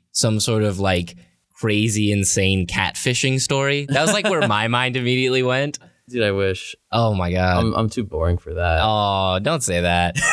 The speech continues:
Speaker 1: Hey, almost, hey, driving head on into traffic is still pretty exciting in Jacksonville, North Carolina at one A M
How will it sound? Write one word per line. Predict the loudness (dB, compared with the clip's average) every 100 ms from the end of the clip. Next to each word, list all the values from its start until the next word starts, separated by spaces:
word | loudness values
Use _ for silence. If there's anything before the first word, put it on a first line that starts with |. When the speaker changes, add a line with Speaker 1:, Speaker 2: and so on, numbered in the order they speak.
| -2 -2
Speaker 1:
Hey, | 0 0 -2 -4
almost, | -2 -2 -2 -2 -2 -6 -4
hey, | 0 0 -2
driving | -4 -2 0 -2 -2
head | -4 -2 0
on | 2 0
into | 0 0
traffic | 0 2 0 0 -2 0
is | -2
still | 0 0
pretty | 0 0 2
exciting | 0 2 2 2 0
in | 0
Jacksonville, | 2 2 0 -2 0
North | 0 0
Carolina | 0 2
at | 0
one | 0
A |
M | 2 0